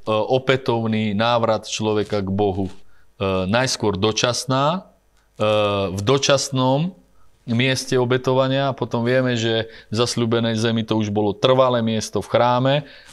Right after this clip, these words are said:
a zároveň tento stánok, aj ten chrám, e, v Jeruzaleme boli, e, obrazmi tej obeti, ktorá je jediná a už dokonalá a nemusí byť opakovaná, ktorú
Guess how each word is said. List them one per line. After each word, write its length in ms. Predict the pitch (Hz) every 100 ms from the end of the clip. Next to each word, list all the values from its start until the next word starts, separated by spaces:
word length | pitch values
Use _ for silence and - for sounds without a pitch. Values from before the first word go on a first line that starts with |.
| -
a 60 | 104 101
zároveň 560 | 123 131 131 127 117
tento 400 | - 156 170 175
stánok, 560 | 151 160 147 135 123 -
aj 120 | 117 113
ten 80 | 113
chrám, 560 | 104 131 139 139 139 143
e, 0 | - 110 104
v 40 | 110 120
Jeruzaleme 720 | 127 120 120 117 117 117 - - -
boli, 560 | 110 113 117 113 110 107
e, 160 | -
obrazmi 1120 | 107 107 147 147 135 131 113 113 113 131 143 - - - _ -
tej 320 | 135 147 156 131
obeti, 480 | 113 117 117 127
ktorá 400 | 123 - 113 113
je 320 | 107 104 104 113
jediná 720 | 123 139 143 147 147 147 139 - - - -
a 160 | 117
už 240 | 135 110 101
dokonalá 800 | 120 - 127 131 131 131 131 113
a 80 | 113
nemusí 400 | 120 123 - 113
byť 160 | 107
opakovaná, 880 | 101 107 117 - 117 117 117 117 120 - -
ktorú 240 | - 110